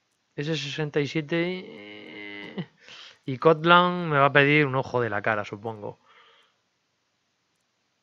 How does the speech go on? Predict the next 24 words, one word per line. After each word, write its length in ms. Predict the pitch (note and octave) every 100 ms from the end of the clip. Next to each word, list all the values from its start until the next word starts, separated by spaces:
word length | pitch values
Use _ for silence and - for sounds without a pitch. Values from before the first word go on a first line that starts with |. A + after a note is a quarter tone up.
| _ _ _
Whelan 360 | D3+ D#3 E3 D#3
ya 120 | D#3
me 60 | D#3
ha 40 |
dicho 160 | D#3+ D3+
que 80 |
me 140 | D#3 D#3
peine. 420 | G#3+ G#3+ G#3 A3
No 140 | D#3+
tenemos 240 | E3 E3+ D3
a 40 |
nadie 160 | D3 C#3+
en 120 | B2
pave. 340 | B2+ C#3 - _ _ _ _ _ _
Nos 160 | C#3 C3
quedamos 260 | C#3 D#3+
sin 200 | F3+ D#3+
pa-, 240 | D#3 D3+ D#3+
sin 420 | D3 C#3+ C#3+ C3+
gente 240 | D3+ C#3
para 140 | C3+ B2
las 60 |
piedras, 320 | D#3+ D3+
¿eh? 40 | C3